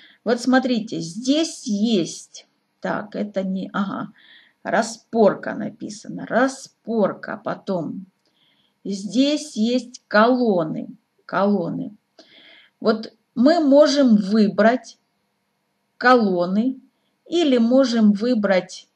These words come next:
элемент один. Вот он, это широкий элемент. Можно в него еще поставить уже элемент.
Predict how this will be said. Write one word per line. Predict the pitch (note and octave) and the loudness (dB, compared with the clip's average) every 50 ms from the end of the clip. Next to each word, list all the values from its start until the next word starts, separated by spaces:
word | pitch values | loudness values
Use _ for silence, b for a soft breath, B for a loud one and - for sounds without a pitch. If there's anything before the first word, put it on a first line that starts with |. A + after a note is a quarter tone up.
| _ _ _ | _ _ _
элемент | - A#3+ A#3 A3 G#3 G3 F#3+ F#3 F#3 F#3 F3 F3+ F#3 F#3 - - | -2 0 2 2 2 2 2 0 -2 -2 -4 -4 -6 -6 -4 -4
один. | G3+ G3+ G3 F#3 G3+ A3 A3+ A3 A#3 A#3 - - _ _ - | -4 -4 -2 -4 -2 -2 0 -2 -2 -4 -6 -14 _ _ -10
Вот | F3+ G3 G#3 G3+ G3+ G#3 | -6 -4 -4 -4 -4 -6
он, | G3 G3 G3 G3 b b b b b b | -8 -8 -8 -10 b b b b b b
это | - G#3 G#3 G#3 A3+ G#3+ F#3+ - - - - | -4 -4 0 2 2 4 4 2 0 -6 -10
широкий | - - - B3 A#3+ C4+ D4+ F4 F#4 F#4 - E4 D#4+ D#4+ D#4+ D#4 - _ _ _ _ - | -10 -4 -2 0 0 2 0 0 -2 -2 -4 -4 -4 -4 -6 -10 -16 _ _ _ _ -2
элемент. | - B3+ B3+ C4 B3 B3 B3 B3 B3+ B3 A#3+ A#3+ A#3+ - _ _ _ _ _ _ _ _ _ _ | 0 2 2 2 2 2 2 2 0 0 -2 -6 -10 -14 _ _ _ _ _ _ _ _ _ _
Можно | - G#3 A#3+ A#3+ A#3 A3+ A3+ A3+ A3 | 2 2 4 4 4 4 4 4 4
в | G#3 G#3+ | 4 6
него | A3 B3 B3+ A#3+ A#3+ C4 A#3+ | 6 6 4 4 4 4 6
еще | A3 G#3+ G3+ G#3 G#3 - - A#3 G#3+ G3+ | 6 4 4 2 -2 -2 -2 0 0 0
поставить | G3+ - G3 G3+ G3+ - - G#3 G#3 G#3 F#3+ F3 F3+ E3+ F3 - - - | 2 0 -2 -2 -4 -2 2 2 4 4 4 2 -2 -6 -8 -12 -6 -2
уже | - C#4+ D#4 D#4 C#4 C#4+ D4 C#4 B3+ - | 0 2 2 2 2 2 2 2 2 2
элемент. | C4 B3+ B3+ B3 B3+ A#3+ A#3 A#3+ B3 B3 A#3+ A#3+ A#3 A#3 | 0 0 0 0 0 0 -2 -2 -4 -4 -4 -6 -8 -10